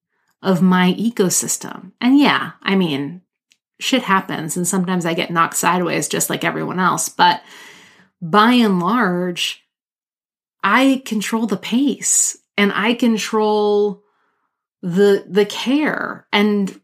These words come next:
my bedtime and the boundaries that I have with myself about what I need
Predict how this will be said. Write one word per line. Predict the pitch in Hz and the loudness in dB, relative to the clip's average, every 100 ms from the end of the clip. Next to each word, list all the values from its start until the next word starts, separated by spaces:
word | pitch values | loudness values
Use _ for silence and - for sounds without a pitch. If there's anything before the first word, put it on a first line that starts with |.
| _ | _
my | 190 190 | -2 -2
bedtime | 190 - 269 294 247 185 165 - 170 - | -2 -2 -2 0 0 0 -2 -8 -10 -4
and | 196 208 196 | 0 0 2
the | |
boundaries | 196 202 285 254 175 170 | 2 4 2 2 -2 -2
that | 190 | -2
I | 196 | -2
have | 165 208 294 190 | 0 0 0 -2
with | 180 | -4
myself | 190 185 - 233 247 147 | -2 0 0 0 0 -4
about | 180 180 190 190 - | -4 0 2 2 -2
what | 190 196 | -2 2
I | 220 208 | 4 4
need | 196 226 262 - 151 - | 2 4 2 0 -6 -10